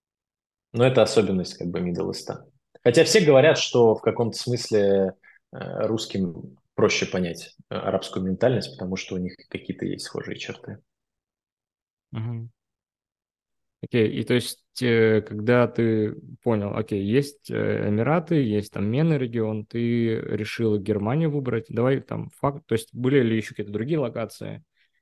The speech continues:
Speaker 2: либо ты прям хотел, потому что, помню, с тобой переписывались, ты там говорил, хотелось бы ходить там на матчи Баварии, там,
Speaker 1: Мгм.
Speaker 2: э, интересно, в принципе, пожить,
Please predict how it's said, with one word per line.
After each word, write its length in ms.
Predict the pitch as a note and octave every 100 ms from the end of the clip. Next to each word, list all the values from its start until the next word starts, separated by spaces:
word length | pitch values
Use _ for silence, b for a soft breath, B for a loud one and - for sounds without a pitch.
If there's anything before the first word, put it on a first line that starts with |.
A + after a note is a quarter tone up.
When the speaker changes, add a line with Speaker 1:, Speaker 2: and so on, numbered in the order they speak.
| _
Speaker 2:
либо 240 | A#2 A2+ G#2+
ты 140 | A2+
прям 240 | A2 A2
хотел, 320 | - A2+ A2+ G2+
потому 240 | - G2+
что, 160 | - G2
помню, 320 | G#2+ G#2 F#2+
с 80 | -
тобой 240 | G#2 G2+
переписывались, 720 | - G#2 G#2 D#3 B2+ A2 A2
ты 140 | -
там 200 | - G2
говорил, 280 | G2 G#2 G#2
хотелось 440 | - G#2 G#2+ G2+ G2
бы 220 | G2 - b b b _
ходить 340 | G#2 G#2 G#2
там 120 | G2
на 80 | G2
матчи 300 | G#2 - -
Баварии, 760 | G2 G#2 D3 D#3 D3+ C#3+ C#3 - _ _ _ -
там, 380 | G2 G2 G2
Speaker 1:
Мгм. 460 | - C3 C3+ - -
Speaker 2:
э, 40 | A#2+
интересно, 480 | G#2 A2 G#2+ - G2
в 20 |
принципе, 340 | G#2+ F#2+ - -
пожить, 500 | G2+ B2 D#3+ D#3